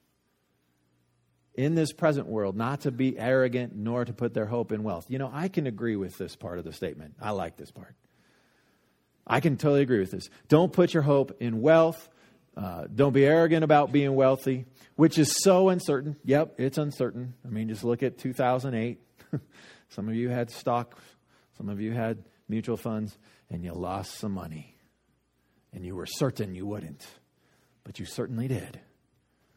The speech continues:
because it's uncertain. It certainly is. <laughs>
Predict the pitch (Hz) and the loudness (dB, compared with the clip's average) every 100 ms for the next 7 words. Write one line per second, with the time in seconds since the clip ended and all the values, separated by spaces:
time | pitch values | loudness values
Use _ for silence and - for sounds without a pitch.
0 | _ _ - 87 87 87 131 156 - 73 | _ _ -14 -12 -12 -6 -2 -2 -6 -12
1 | - - - _ _ _ _ _ _ _ | -14 -18 -20 _ _ _ _ _ _ _
2 | _ _ _ _ _ - - - 90 110 | _ _ _ _ _ -20 -18 -14 -12 -8
3 | 107 135 98 - _ _ _ _ 127 - | -6 -6 -6 -10 _ _ _ _ -12 -12